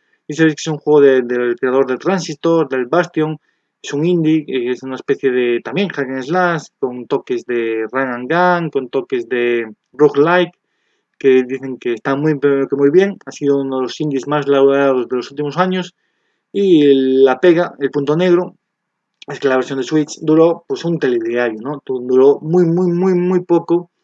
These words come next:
el día de salida prácticamente estaba agotada en todas partes, y hubo gente que aún pudo, aprovechó y aún pudo comprarlo, pues, eh, en el Carrefour, o en el MediaMarkt, eh, alguna unidad suelta que había en esas tiendas, ¿no? Eh, pero en páginas web era imposible, era imposible comprarlo justo el día de lanzamiento.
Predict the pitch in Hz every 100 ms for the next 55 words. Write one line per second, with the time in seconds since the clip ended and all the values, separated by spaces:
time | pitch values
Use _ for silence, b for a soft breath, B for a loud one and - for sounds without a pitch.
0 | _ - 135 143 160 151 151 151 135 147
1 | 143 147 135 131 151 160 165 185 180 180
2 | - _ _ _ 139 131 160 147 185 180
3 | 180 180 180 _ _ _ 170 170 160 175
4 | 165 165 160 160 170 165 156 143 147 147
5 | 139 170 104 120 123 151 147 143 135 165
6 | 165 165 165 127 - 113 110 110 - 127
7 | 117 120 117 - 165 165 160 139 123 120
8 | 117 131 160 160 147 127 120 117 120 139
9 | 151 151 151 160 - 165 147 160 151 156
10 | 151 139 117 - 104 98 120 170 - _
11 | _ _ _ _ 131 117 113 110 110 131
12 | 151 151 156 143 135 156 165 - - 151
13 | 127 117 - 104 104 123 127 127 120 127
14 | 143 131 131 139 147 135 - 135 139 131
15 | 139 131 117 120 117 107 104